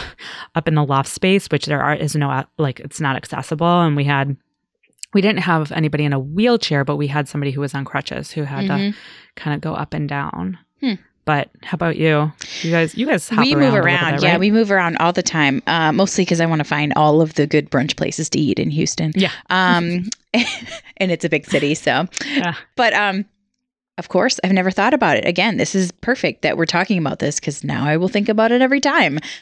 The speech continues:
Speaker 1: Yeah.
Speaker 2: I guess, unfortunately, sometimes you have to go someplace to find out whether it's truly accessible or not. You have to see it with your own eyes. And I think I wanna think about, too, is not just wheelchair accessible, but is there, like you said, with crutches, is there any other,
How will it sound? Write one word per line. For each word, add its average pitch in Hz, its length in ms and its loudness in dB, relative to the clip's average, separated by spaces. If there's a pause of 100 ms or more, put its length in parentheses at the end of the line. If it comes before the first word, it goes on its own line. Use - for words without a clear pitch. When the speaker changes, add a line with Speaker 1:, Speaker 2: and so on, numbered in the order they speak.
(120)
Speaker 1:
Yeah. 185 280 4 (500)
Speaker 2:
I 156 60 -10
guess, 151 240 -2
unfortunately, 156 600 2
sometimes 151 440 0
you 143 80 0
have 131 160 -4
to 135 80 0
go 135 180 2
someplace 139 540 -4
to 151 80 -4
find 143 320 0
out 147 180 -2
whether 147 260 0
it's - 300 -4 (760)
truly 160 500 0
accessible 151 540 -2
or 147 80 0
not. 143 200 -2
You 156 80 0
have 143 100 0
to 143 100 0
see 160 200 2
it - 100 0
with 175 140 -2
your 160 140 2
own 147 180 2
eyes. 135 400 -2 (480)
And 190 260 0 (100)
I 202 120 -2
think 247 240 0
I 208 100 0
wanna 220 220 2
think 170 220 -4
about, 139 280 0
too, 170 400 4 (340)
is 160 160 -12
not 156 240 0
just 139 420 0 (100)
wheelchair 180 520 0
accessible, 147 480 -2
but 160 180 2
is 151 100 2
there, 147 260 2
like 170 160 0
you 165 60 2
said, 147 220 -2
with 139 180 -8
crutches, - 440 -6
is 160 80 -4
there 151 120 0
any 160 220 2
other, 143 400 0